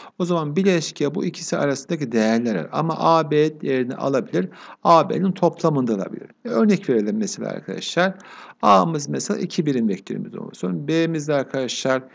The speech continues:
ne diyelim? Ee, işte dört birim vektörümüz olsun. O zaman, e, B'den A'yı çıkartırız. Veya bunu beş yazalım isterseniz. Beşten ne yapalım? İkiyi çıkartalım arkadaşlar. Beş ile ikiyi toplayalım.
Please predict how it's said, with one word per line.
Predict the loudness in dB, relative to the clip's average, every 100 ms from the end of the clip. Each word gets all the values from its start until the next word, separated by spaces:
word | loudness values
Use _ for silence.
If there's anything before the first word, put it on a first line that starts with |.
| _ _ -6
ne | -4 0
diyelim? | 0 4 2 2 -6 _ -16
Ee, | -10 -6 -4 -4 -6
işte | -6 -2 4
dört | 6 6 4 -2
birim | -2 -2 -4 -6
vektörümüz | -4 -4 -6 -6 -10
olsun. | -12 -6 -6 -6 -12 -20 -14 -8
O | -6
zaman, | 0 2 2 -2 -4
e, | -2 2
B'den | 4 4 4
A'yı | 4 4 2
çıkartırız. | -2 -2 -4 -2 -2 -2 -2 -10 -10
Veya | -6 -4
bunu | -4 -4
beş | -2 -2 -4
yazalım | -4 -4 -6
isterseniz. | -10 -14 -14 -10 -6 -6 -6 _ _ _ -2
Beşten | 2 2 0 -2 -2 -2
ne |
yapalım? | -2 -4 -2 0 0
İkiyi | -4 -4 -4 -4
çıkartalım | -6 -6 -6 -6 -8 -8
arkadaşlar. | -10 -12 -14 -10 -8 -6 -2
Beş | -2 -2 -4
ile | -6
ikiyi | -6 -12 -8 -6
toplayalım. | -4 -6 -6 -6 -4 -2 -2 -2